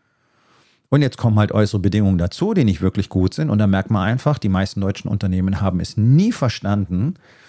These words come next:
sich international konkurrenzfähig aufzustellen. Und jetzt sind die Rahmenbedingungen noch schlechter. Beispiel Fiesmann wieder. Ja, also wir haben hier natürlich eine hohe Steuerbelastung, gerade für Unternehmen. Und wir haben diesen Behördendschungel, bla, bla, bla, bla, bla. Ja, wunderbar. Jetzt kommen die Energiekosten noch on top. Und jetzt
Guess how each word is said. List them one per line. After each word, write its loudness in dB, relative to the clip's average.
sich -6
international -2
konkurrenzfähig -2
aufzustellen. -2
Und 2
jetzt 0
sind -4
die -2
Rahmenbedingungen 2
noch 0
schlechter. 0
Beispiel -2
Fiesmann 0
wieder. 0
Ja, 0
also -2
wir 0
haben 2
hier 2
natürlich 0
eine 2
hohe 4
Steuerbelastung, 0
gerade 0
für -4
Unternehmen. 2
Und 0
wir -2
haben 0
diesen 0
Behördendschungel, 4
bla, 2
bla, 0
bla, -2
bla, -2
bla. 2
Ja, 0
wunderbar. 0
Jetzt -2
kommen 0
die -2
Energiekosten -2
noch 0
on 0
top. 2
Und 0
jetzt -6